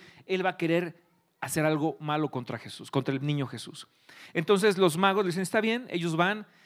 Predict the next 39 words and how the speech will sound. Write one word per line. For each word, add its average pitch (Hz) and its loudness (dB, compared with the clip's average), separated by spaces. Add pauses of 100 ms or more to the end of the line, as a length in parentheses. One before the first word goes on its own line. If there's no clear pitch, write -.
y 165 -6
finalmente 208 0
cuando 175 -2
los 156 -2
magos 190 -2
ven 196 -4
que 202 -4
la 185 0
estrella 185 -4
se 170 -6
detiene 151 0 (240)
en 139 -6
una 165 -2
morada, 131 -4 (400)
y 156 -8
dice, 175 -4
"Cuando 143 -2
vieron 165 0
que 170 -4
la 156 0
estrella 165 -2
se 156 -4
detiene, 147 0
los 131 -4
magos, 147 -2
los - -6
sabios, 139 2 (400)
se - 2
alegraron", 147 2 (640)
y 151 0
entonces 180 0
entraron, 156 0 (220)
ajá, 165 -16 (500)
a 131 0
esa 160 -2
casita, 160 -4
a - 2
esa 151 -2
casa, 160 -6